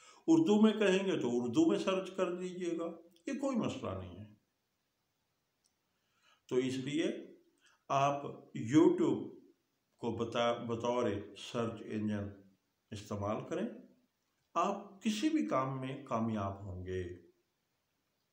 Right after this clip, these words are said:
मैं आज जो, अ, इस्तेमाल शुदा फर्नीचर की बात कर रहा हूँ, ये हर घर की कहानी है, हर घर की। ये नहीं है कि मेरा, मैं नहीं जी ऐसा करता और दूसरा करता है, नहीं।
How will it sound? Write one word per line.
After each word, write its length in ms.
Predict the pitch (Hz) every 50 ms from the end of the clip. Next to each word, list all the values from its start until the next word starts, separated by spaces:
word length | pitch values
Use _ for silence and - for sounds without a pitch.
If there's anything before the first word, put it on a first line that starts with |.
| _ _ _ _ _ _ _ _ _ _ _ _ _ _ - _ _ _ _ - - - - - _ _ -
मैं 200 | 147 170 190 220
आज 340 | 233 226 240 262 233 208 180
जो, 180 | 175 165 151 147 - - - - - -
अ, 360 | 107 104 104 104 110 107 104 - 151
इस्तेमाल 540 | 139 - - - 165 165 185 196 226 226 214
शुदा 300 | 214 185 170 175 165 160
फर्नीचर 580 | 160 - - 135 139 143 143 143 226 220 220
की 100 | - 180
बात 320 | - 135 120 120 120 - -
कर 60 | - 104
रहा 260 | 104 123 135 139 135
हूँ, 440 | 127 107 104 104 104 104 - - _ _ _ _ _ _ _ _ -
ये 140 | 196 233 262
हर 220 | 247 269 294 -
घर 260 | - 277 311 320 311
की 120 | - 311 -
कहानी 440 | - 135 123 120 113 110 107 107 104
है, 260 | 107 110 - - _ _ _ _ _ _ _ _ _ _ _ _ _ _ _ -
हर 180 | - 247 294
घर 220 | 294 220 175 139 113
की। 440 | - - - - - - _ _ _ _ _ _ _ _ _ _ _ _ 135 143
ये 100 | 156 160
नहीं 200 | 160 175 180 190
है 160 | 190 185 170
कि 100 | 165 160
मेरा, 560 | 143 139 139 143 147 - - 185 185 - - - - - _ _ -
मैं 440 | 135 135 135 139 139 147 160 175 180
नहीं 300 | 180 185 180 196 208 214
जी 100 | 202 190
ऐसा 260 | 190 185 170 - 180
करता 340 | 175 - 165 156 156 - 170
और 180 | 156 143 131 -
दूसरा 300 | 151 151 151 - 156 131
करता 340 | - - 104 101 - - 107
है, 100 | 113 113
नहीं। 360 | 117 120 117 113 120 117